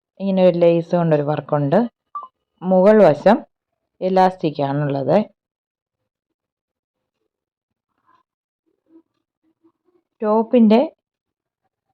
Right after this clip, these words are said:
ഫ്ര-, ഫ്രണ്ട് വശം ഇങ്ങനെയാണ്. ഫ്രണ്ടിൽ മാത്രം കുറച്ച് വർക്കും ബാക്കി പ്ലെയിനും ആണ്.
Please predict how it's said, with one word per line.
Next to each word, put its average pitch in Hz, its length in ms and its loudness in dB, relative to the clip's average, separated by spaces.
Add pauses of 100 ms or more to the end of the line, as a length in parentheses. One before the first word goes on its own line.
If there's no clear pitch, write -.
(500)
ഫ്ര-, - 280 -20 (320)
ഫ്രണ്ട് 202 300 0
വശം 202 300 4 (100)
ഇങ്ങനെയാണ്. 165 540 0 (800)
ഫ്രണ്ടിൽ 190 280 -4
മാത്രം 180 480 -2
കുറച്ച് 165 320 -6
വർക്കും 165 340 -4
ബാക്കി 165 280 -6
പ്ലെയിനും 165 520 -8
ആണ്. 143 240 -8